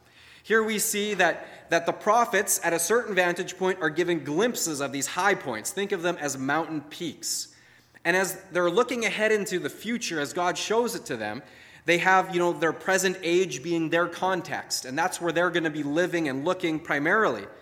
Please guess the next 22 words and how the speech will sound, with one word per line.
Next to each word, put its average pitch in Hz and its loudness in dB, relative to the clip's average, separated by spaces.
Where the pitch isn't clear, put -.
But 160 -6
then 220 4
they're 214 4
given 190 2
a 185 0
glimpse 190 -2
of 180 -6
the 170 0
mountain 180 -2
peak 202 -8
of 160 -2
Christ's 190 0
first 240 0
coming. 104 -4
Then 190 4
they're 202 4
given 202 2
another 190 2
glimpse 180 -2
of 151 -10
the 160 0
future, 170 -4